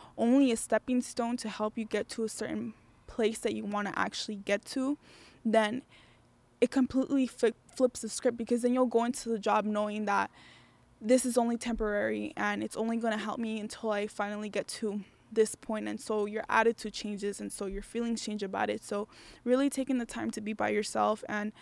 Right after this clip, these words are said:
canceling out social media for a while to just learn about yourself and see what beliefs you have,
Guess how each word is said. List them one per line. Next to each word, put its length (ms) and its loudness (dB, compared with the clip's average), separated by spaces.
canceling 640 2
out 240 -2
social 320 -4
media 260 -4
for 200 -6
a 80 -2
while 380 2
to 680 -4
just 460 0
learn 260 4
about 280 2
yourself 520 0
and 240 -6
see 240 -4
what 220 0
beliefs 380 -2
you 100 -6
have, 420 0